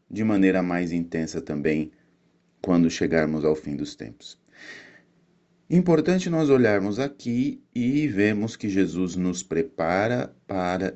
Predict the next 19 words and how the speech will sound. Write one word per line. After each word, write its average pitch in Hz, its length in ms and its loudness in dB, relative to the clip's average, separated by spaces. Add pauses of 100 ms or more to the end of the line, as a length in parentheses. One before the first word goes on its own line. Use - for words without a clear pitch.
(100)
enfrentarmos 107 1080 -2
a 95 80 0
perseguição - 960 -2 (180)
e 156 160 0
não 127 320 4
nos 139 340 -2
assombrarmos 85 1000 -2
com 82 240 -4
ela. 64 360 -8 (380)
Isso - 180 -6
quer 82 140 0
dizer, 80 400 2 (500)
o 92 120 -6
cristão 113 420 -2
não 113 240 0
pode, 85 500 2
diante 80 460 -4
da 87 320 2
perseguição, 92 1120 -4